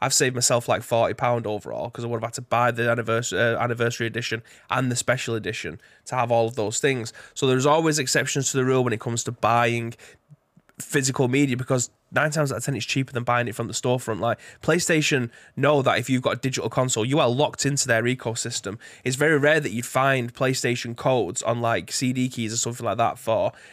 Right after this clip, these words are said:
a hell of a lot cheaper. It's always P C versions of the game. So unless you wanna be locked into their infrastructure and have to pay for the games at top tier prices until there's a sale on, then I will always go physical, because it's always cheaper. I can buy it off a friend.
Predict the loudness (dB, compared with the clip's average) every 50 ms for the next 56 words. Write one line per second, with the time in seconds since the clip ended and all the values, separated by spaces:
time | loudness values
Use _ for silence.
0 | -10 -6 -2 0 2 2 2 2 0 -2 -2 -2 0 0 0 0 0 0 0 2
1 | 4 4 4 4 4 2 0 0 0 0 0 0 0 0 0 0 2 2 2 2
2 | 0 -2 -8 -10 -10 -10 -10 -10 -10 -8 -8 -8 -10 -12 -16 -20 -20 -20 -12 -2
3 | 2 4 4 4 4 4 4 2 2 2 2 2 2 4 2 2 0 -2 -2 -2
4 | -2 0 0 0 0 -2 -2 -2 -2 -2 0 2 4 4 4 4 2 0 -2 -4
5 | -6 -6 -4 -4 -4 -4 -6 -6 -6 -6 -8 -8 -10 -8 -4 -2 -2 -2 -2 -4
6 | -2 0 2 4 4 2 2 -2 -8 -20 -20 -8 -2 0 0 0 0 -2 -2 0
7 | 0 0 0 0 2 2 2 2 2 0 0 0 0 -2 -4 -4 -4 -2 -2 -2
8 | 0 0 0 0 0 -2 0 2 2 4 4 2 0 0 -4 -6 -8 -8 -10 -14
9 | -20 -20 _ _ 0 0 2 2 2 2 2 4 4 2 2 0 -2 0 0 0
10 | 0 0 0 -2 -2 -2 -4 -4 -4 -4 -4 -6 -8 -6 -4 -2 -2 2 2 2
11 | 2 2 2 0 -2 -2 0 0 0 0 0 0 -2 -2 -2 -2 -4 -2 -2 0
12 | 2 2 2 2 0 -2 -4 -6 -4 0 0 2 2 0 -2